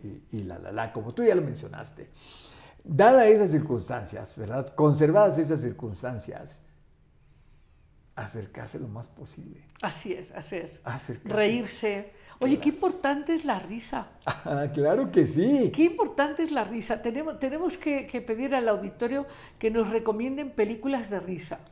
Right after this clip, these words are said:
Speaker 1: <laughs> Claro,
Speaker 2: Pero de
Speaker 1: claro.
Speaker 2: risa, de, de risa
Speaker 1: Exacto,
Speaker 2: creativa.
Speaker 1: que la provoque a uno
Speaker 2: Así,
Speaker 1: espontáneamente,
Speaker 2: así es.
Speaker 1: ¿verdad?
Speaker 2: Así es, así es, así es.
Speaker 1: Eso, eso,
Speaker 2: Sí.
Speaker 1: porque ciertamente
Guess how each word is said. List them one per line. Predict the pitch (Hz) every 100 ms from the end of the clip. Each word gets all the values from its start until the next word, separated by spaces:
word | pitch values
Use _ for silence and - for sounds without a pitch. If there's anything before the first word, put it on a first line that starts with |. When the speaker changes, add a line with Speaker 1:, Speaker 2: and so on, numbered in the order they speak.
| 147
Speaker 1:
<laughs> | 170 180 151 170 143
Claro, | 156 160 147
Speaker 2:
Pero | 139
de | 190
Speaker 1:
claro. | 160 160 240
Speaker 2:
risa, | 302 - 330 269
de, | 220 208
de | 214 196
risa | - 254 285
Speaker 1:
Exacto, | 320 320 302 254 202 202 190 175 139
Speaker 2:
creativa. | 151 147 151
Speaker 1:
que | 151
la | 151 147
provoque | 156 160 185 165 175
a |
uno | 160 170
Speaker 2:
Así, | 170
Speaker 1:
espontáneamente, | 151 147 139 156 160 156 151 151 147
Speaker 2:
así |
es. | 156 139
Speaker 1:
¿verdad? | 135 160 160 185
Speaker 2:
Así | 196 208
es, | - -
así | 156 -
es, | 175 170 -
así | 165
es. | 147 160
Speaker 1:
Eso, | 160 160 147 131
eso, | 143 151 156 127
Speaker 2:
Sí. | 104
Speaker 1:
porque | 175 -
ciertamente | 151 196 180 160 143 -